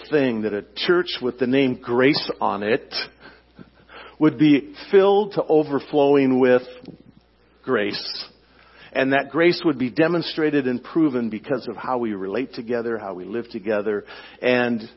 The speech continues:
as I've suggested this morning, how we forgive each other. Lord, help us to do that. It's not often easy.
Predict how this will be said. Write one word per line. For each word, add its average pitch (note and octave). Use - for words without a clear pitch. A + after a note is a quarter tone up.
as G2+
I've A#2
suggested G#2+
this G2+
morning, G#2
how -
we F#2+
forgive E2+
each E2
other. -
Lord, G3
help F#3
us G3+
to F#3
do E3
that. F#2+
It's -
not A#2+
often C#3
easy. C3+